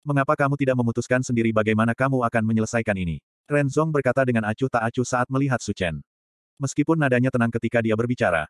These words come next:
matanya bersinar dingin. Seolah-olah dia tidak keberatan melawan Su Chen jika tindakan Su Chen selanjutnya tidak memuaskannya.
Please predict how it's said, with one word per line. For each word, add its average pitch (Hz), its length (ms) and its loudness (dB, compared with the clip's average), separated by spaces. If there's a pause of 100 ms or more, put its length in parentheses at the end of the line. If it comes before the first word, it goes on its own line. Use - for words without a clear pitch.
(180)
matanya 127 400 2
bersinar 117 400 -2
dingin. 82 320 -4 (240)
Seolah-olah 135 560 2
dia 147 160 2
tidak 123 160 0
keberatan 113 320 0
melawan 107 320 2
Su 143 160 -2
Chen 123 240 0
jika 120 240 0
tindakan 120 320 0
Su 147 160 -2
Chen 113 240 -2
selanjutnya 113 560 -2
tidak 107 240 -2
memuaskannya. 92 560 -2